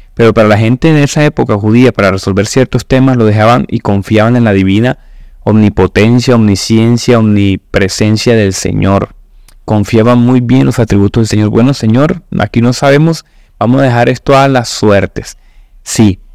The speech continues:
era común para ellos. Eso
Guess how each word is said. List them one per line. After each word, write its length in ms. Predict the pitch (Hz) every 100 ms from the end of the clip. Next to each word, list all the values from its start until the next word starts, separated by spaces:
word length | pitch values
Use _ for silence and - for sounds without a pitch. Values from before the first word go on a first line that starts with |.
| -
era 280 | 104 104 107
común 460 | - 98 92 95
para 280 | 101 95 85
ellos. 440 | 87 90 - - - - - - - - - _ _ _ -
Eso 520 | - 120 151 139 -